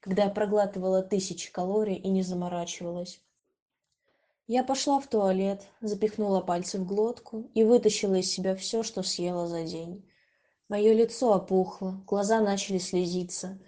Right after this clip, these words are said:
но я не остановилась, пока не увидела желчь. Я поклялась себе, что это первый и последний приступ. Больше такого не повторится, больше я не накажу себя. Но я наказывала себя таким способом еще около полугода.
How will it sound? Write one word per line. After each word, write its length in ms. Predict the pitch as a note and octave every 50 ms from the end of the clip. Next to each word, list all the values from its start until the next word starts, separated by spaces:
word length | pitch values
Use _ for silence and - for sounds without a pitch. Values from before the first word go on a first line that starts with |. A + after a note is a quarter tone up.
| _ _ _ -
но 60 | G#3+
я 160 | A#3 A#3 C4
не 140 | B3+ C4 C4
остановилась, 680 | B3+ B3+ - - A#3+ A#3+ A#3+ B3 A#3 A3 G3+ F3+ F3+ F3+
пока 280 | - - F#3 - F#3 F3+
не 140 | F3 F3+ F3+
увидела 480 | F3+ F3 G3 G3 F#3+ F#3+ F3+ F3+ F3
желчь. 480 | F3 E3+ F3 F3 F3 F#3 F#3+ - - _ _ _ _ _ _ _ _ _ _ -
Я 100 | G3+ G3
поклялась 520 | G#3 A3 A3 - B3 B3+ B3+ B3 A3 G#3+
себе, 340 | - - G#3+ F#3+ G#3+ A#3+ B3
что 180 | B3 - - G3+
это 180 | F#3+ F#3+ F#3+
первый 360 | F#3+ G3 A3 A3+ G#3+ F#3+ F#3+
и 40 | F3+
последний 500 | F3+ F#3 F#3 - - G3+ G3 F#3 G3 F#3+
приступ. 520 | F#3+ F#3+ F#3 F#3+ F3+ F3 - - - - - _ _ _ _ _ _ _ _ _ _
Больше 340 | - F#3+ G3 G3+ G#3 - A#3+
такого 360 | A3 A#3 A3 A3 A#3 A3 G#3+
не 160 | A3 A3 A3 G#3+
повторится, 800 | G#3+ A3 G#3 - - A#3+ A#3 A#3 A#3 G#3 G3 - - D#3+ A2 -
больше 440 | - F3+ F3 F#3 F#3+ F#3+ F#3+ - G#3
я 60 | G#3
не 100 | G#3 G#3
накажу 420 | G#3 G#3 G3 A3 A3 A3 A3+ A#3+ A#3
себя. 400 | A3+ - F#3 E3+ E3+ D3+ D#3+ - - _ _ _ _ _ _ _ _ _ _ _ _ _ _
Но 80 | - G#3+
я 160 | G#3+ A#3 B3
наказывала 640 | B3+ B3+ A#3+ - G#3 F#3+ F#3 F3+ F#3 F3+ F3+ F3+ F#3
себя 300 | F3+ - - F#3 F3+ F#3+
таким 300 | F#3 F#3 F#3 - G3+ G3+
способом 680 | G3 - - - C#4 D4+ D4 - - A3+ A3 A#3 A3 G#3+
еще 360 | G3+ F#3+ - - - A3 G#3+
около 400 | G3+ G3 F#3 F#3+ - F#3+ F#3+ F#3
полугода. 720 | F#3 F#3 F#3 F3+ F#3 F3 E3+ F3 E3+ E3+ E3 E3 - G3